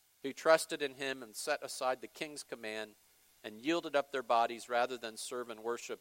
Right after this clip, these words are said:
any god except their own God. Therefore I make a decree, any people, nation, or language that speaks anything against the God of Shadrach, Meshach,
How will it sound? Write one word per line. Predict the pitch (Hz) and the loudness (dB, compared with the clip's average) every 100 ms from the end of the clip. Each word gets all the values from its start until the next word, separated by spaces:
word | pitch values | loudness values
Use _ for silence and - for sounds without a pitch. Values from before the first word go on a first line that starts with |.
| _ | _
any | 151 151 127 | -4 -2 0
god | 110 98 95 | 0 0 -2
except | 104 - 117 _ | -8 -10 -10 _
their | 107 110 | -4 -4
own | 110 | -6
God. | 101 90 82 85 _ _ _ _ _ _ _ | -4 -2 -2 -8 _ _ _ _ _ _ _
Therefore | - 139 - 135 | 4 4 6 6
I | 123 123 127 - | 8 8 4 0
make | 139 143 | -2 0
a | |
decree, | - 120 - 127 113 113 | -6 -8 -6 -4 -2 0
any | 131 180 | 0 0
people, | 190 160 151 147 | -2 -6 -4 -6
nation, | 135 135 135 139 | 0 -2 -2 -8
or | 123 | -6
language | 120 123 127 123 120 | -2 0 0 -4 -4
that | 117 - | -6 -6
speaks | - 127 - | -10 -10 -8
anything | 131 143 - 143 | -8 -8 -8 -10
against | 123 117 117 - | -6 -8 -8 -10
the | - | -10
God | 101 107 107 | 0 2 2
of | 92 | -2
Shadrach, | - 135 135 131 127 120 - _ _ _ _ | -4 2 2 4 2 2 -6 _ _ _ _
Meshach, | 135 143 - 143 131 | -4 -4 2 6 6